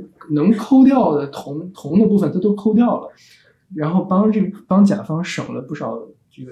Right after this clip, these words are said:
原材料。所以就是我，我觉得关于这个钱，关于，呃，这个报酬的讨论，也是在很大程度上是被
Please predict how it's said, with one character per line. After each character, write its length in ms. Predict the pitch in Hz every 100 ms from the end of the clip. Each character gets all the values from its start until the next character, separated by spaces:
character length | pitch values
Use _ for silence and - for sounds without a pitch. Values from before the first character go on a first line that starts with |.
| 127
原 140 | 127
材 220 | 127 127
料。 200 | 139 117 - _ _ _ _
所 140 | 156
以 120 | 147 151 - _
就 100 | -
是 100 | 165 156
我， 320 | 156 147 151
我 60 |
觉 120 | 139 175
得 60 |
关 180 | 196 196
于 180 | 196 - - _ _ _ _ _ -
这 160 | 160
个 360 | 143 131 127 -
钱， 520 | - - 131 131 160 165
关 240 | 175 170
于， 380 | 147 147 156 160 - _
呃， 220 | 135 127 - _ 147
这 100 | 135
个 80 | 127
报 300 | 202 185 139
酬 200 | - 127
的 100 | 123
讨 240 | 123 -
论， 240 | 127 117 - _ _ 139
也 140 | 131
是 140 | 180
在 140 | 196 170
很 180 | 135 131
大 140 | 160
程 180 | 147 127
度 160 | 139
上 180 | 135 120
是 300 | - 131 - - -
被 140 | 156